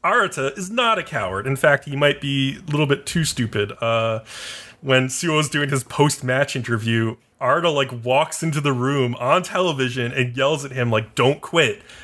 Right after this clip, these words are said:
I will beat you next year." And then Suo, who is, like, really awkward, is like, "All right, I'll give you one year for free." <laughs> Um,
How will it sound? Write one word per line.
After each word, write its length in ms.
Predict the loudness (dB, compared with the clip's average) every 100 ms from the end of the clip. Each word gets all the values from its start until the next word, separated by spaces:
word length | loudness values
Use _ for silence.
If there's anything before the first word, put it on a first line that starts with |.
| -16 -2
I 240 | 0 0
will 160 | 0 -2
beat 280 | 0 -2 0
you 140 | 0
next 380 | 2 0 -4 -4
year." 360 | -2 -2 -4 -8 -16 -18 -8
And 140 | 0 0
then 100 | 2
Suo, 460 | 0 0 2 2 2
who 120 | -4
is, 100 | -2
like, 160 | -2 0
really 220 | 0 2
awkward, 460 | 2 0 -2 -6
is 160 | -4 -2
like, 240 | -2 -4 -10 _
"All 140 | 0 2
right, 220 | 2 -2 -6 -4
I'll 80 | 0
give 160 | 0
you 120 | -2
one 260 | 0 0 0
year 320 | 0 0 -4 -10
for 180 | -2 -2
free." 500 | 0 0 0 -2 -12
<laughs> 360 | -20 -14 -2 0 0 -2 -2 -2 -4 -6 -10 -20 -20 -14 -10 -6 -4 -4
Um, 520 | 0 0 0 -2 -6